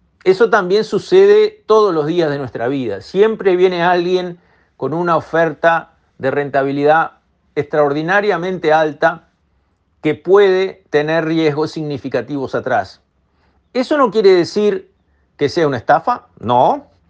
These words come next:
No quiere decir que no valga la pena hacer esa inversión. Sí, en un porcentaje chico del dinero que nosotros manejamos es una posibilidad que se puede tomar, dependerá de cada caso.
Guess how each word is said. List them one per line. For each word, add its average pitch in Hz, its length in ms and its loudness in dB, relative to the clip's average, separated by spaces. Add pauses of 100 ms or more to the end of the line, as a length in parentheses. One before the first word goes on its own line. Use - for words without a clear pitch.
(320)
No 156 200 -2
quiere 170 200 2
decir 160 520 0 (240)
que 143 120 0
no 151 120 2
valga 202 280 2
la 151 160 0
pena 277 240 -2
hacer 151 280 -2
esa 151 180 -6
inversión. 143 720 -4
Sí, 170 580 -4
en 135 180 -6
un 170 160 -4
porcentaje 151 640 -4
chico 175 340 -2
del 143 120 4
dinero 165 280 -2
que 170 60 -4
nosotros 180 340 -2
manejamos 254 600 -2 (100)
es 180 280 -2
una 190 420 -2 (120)
posibilidad 190 720 -2
que 156 120 -6
se 127 140 -6
puede 135 260 -2
tomar, - 500 -2
dependerá 123 480 -4
de 131 120 -2
cada 170 220 2
caso. 196 400 -2